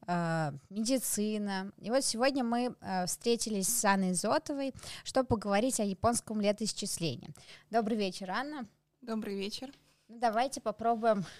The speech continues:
Speaker 1: поговорить о Японии и чем же отличается японское летоисчисление.
Speaker 2: М. Ну, сначала я, наверное, представлюсь. <laughs>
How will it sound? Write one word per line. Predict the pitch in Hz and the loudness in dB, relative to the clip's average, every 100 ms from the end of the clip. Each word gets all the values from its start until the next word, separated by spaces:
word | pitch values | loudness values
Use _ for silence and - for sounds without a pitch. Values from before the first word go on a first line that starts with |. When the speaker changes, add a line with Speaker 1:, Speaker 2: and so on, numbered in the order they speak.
| - _ _ | -20 _ _
Speaker 1:
поговорить | 190 208 214 202 233 262 - - _ 190 | -6 2 2 4 0 -4 -12 -16 _ -6
о | 180 190 | -2 0
Японии | 190 208 202 226 277 285 240 190 | 0 -2 -4 -4 -4 -4 -4 -6
и | - 208 226 208 - - _ | -10 -16 -10 -12 -12 -20 _
чем | 254 247 | -4 0
же | |
отличается | 220 196 180 214 233 247 - 202 180 _ _ _ _ _ _ | 0 -2 -10 -6 -4 -6 -10 -16 -18 _ _ _ _ _ _
японское | 233 220 220 208 214 | -18 -14 -14 -14 -18
летоисчисление. | 208 208 _ _ _ _ _ _ _ _ _ _ | -20 _ _ _ _ _ _ _ _ _ _ _
Speaker 2:
М. | 196 220 _ _ _ _ _ | -12 -12 _ _ _ _ _
Ну, | 247 226 | -12 -12
сначала | - 208 208 202 | -12 -10 -6 -6
я, | 185 | -6
наверное, | 180 180 175 | -8 -10 -14
представлюсь. | - 165 - 185 _ _ _ | -16 -20 -20 _ _ _ _
<laughs> | 277 294 - | -12 -12 -14